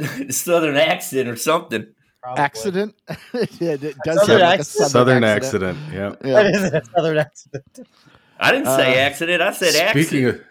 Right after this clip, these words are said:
Speaker 4: of, speaking of southern accident.
Speaker 3: You know this is on, on, it's re-, being recorded. It's like we can
Speaker 2: People can
Speaker 3: immediately
Speaker 2: hear
Speaker 3: hear
Speaker 2: it,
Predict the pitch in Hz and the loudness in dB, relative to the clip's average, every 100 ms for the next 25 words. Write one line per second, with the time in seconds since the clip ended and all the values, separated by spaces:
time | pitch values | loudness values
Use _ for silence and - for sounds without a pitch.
0 | - - - 139 143 107 92 - 92 87 | -12 -8 -4 -4 -4 -4 -6 -8 -8 -8
1 | 85 82 - 180 202 254 214 185 185 165 | -10 -12 -6 -2 0 -2 -4 -10 -6 -2
2 | 147 139 131 - 143 120 _ _ _ _ | -2 -4 -14 -10 -10 -10 _ _ _ _
3 | 127 - 135 127 170 185 156 - 165 123 | -18 -8 -6 -2 -2 -2 -6 -4 -4 -4
4 | 101 95 113 135 117 127 120 123 120 120 | -6 -14 -10 -6 -4 -6 -6 -6 -4 -4
5 | 135 139 139 151 139 127 151 135 104 101 | -2 -2 -2 -4 -4 -2 -2 -2 -2 -6